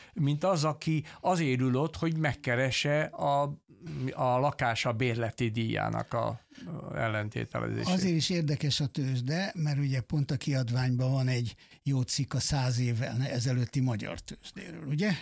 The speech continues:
Speaker 1: Igen, ezerkilencszázhuszonkettőben, amikor a háziasszonyok is tőzsdéztek. Ez egy Korányi G. Tamás kollégám, szerkesztőtársamnak a kiváló cikke. Az volt a magyar tőzsde egyik aranykora, mert akkor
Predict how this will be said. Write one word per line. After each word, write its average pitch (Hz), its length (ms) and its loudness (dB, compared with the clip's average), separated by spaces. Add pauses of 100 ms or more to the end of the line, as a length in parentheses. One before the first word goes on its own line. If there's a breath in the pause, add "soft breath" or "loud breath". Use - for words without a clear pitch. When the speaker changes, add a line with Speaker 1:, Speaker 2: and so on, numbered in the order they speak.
(140)
Speaker 1:
Igen, 131 380 2 (180)
ezerkilencszázhuszonkettőben, 156 1500 2
amikor 170 320 0
a 175 60 4
háziasszonyok 135 920 2
is 143 180 0
tőzsdéztek. 113 880 0 (500 loud breath)
Ez 151 160 0
egy 160 280 0
Korányi 143 440 2
G. 147 240 0
Tamás 127 460 2
kollégám, 123 580 2
szerkesztőtársamnak 120 1300 0
a 123 80 0
kiváló 120 540 2
cikke. 143 520 0 (280 loud breath)
Az 208 220 2
volt 127 240 0
a 156 60 4
magyar 123 400 0
tőzsde 120 380 0
egyik 127 520 -2 (140)
aranykora, 127 760 2 (240 loud breath)
mert 160 180 2
akkor 170 360 -2